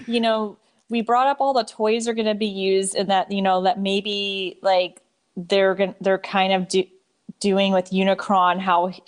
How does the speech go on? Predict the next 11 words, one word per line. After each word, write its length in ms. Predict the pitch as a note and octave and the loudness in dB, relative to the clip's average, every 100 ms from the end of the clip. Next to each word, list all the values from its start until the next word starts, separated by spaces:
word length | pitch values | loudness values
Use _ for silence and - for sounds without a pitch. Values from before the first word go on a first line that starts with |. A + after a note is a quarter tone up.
| - | -2
it's, 400 | F3+ - - - _ - | -2 -4 -12 -12 _ -2
there's 260 | G3 G3 | 0 0
just 200 | G3 F#3 | 0 0
one 560 | G3 F3 F3+ F3+ F#3 G3 | 0 2 2 2 0 -4
throughout 380 | F#3 F3+ E3+ F3 | -2 2 2 2
all 200 | F3 F3 | 0 0
the 100 | F3+ | 0
different 440 | F3 F3+ F#3 F3 - | -2 -4 -4 -8 -6
timelines 800 | F#3+ F3 F3+ F3 E3 E3 F3 F#3 | -2 -2 0 -2 -4 -6 -8 -8
and 160 | F3 | -4
multiverses. 1120 | E3 F3 - G#3 G3 G#3 G#3+ - A3 A3 A3+ | -2 -2 -2 -4 -2 0 0 0 0 0 0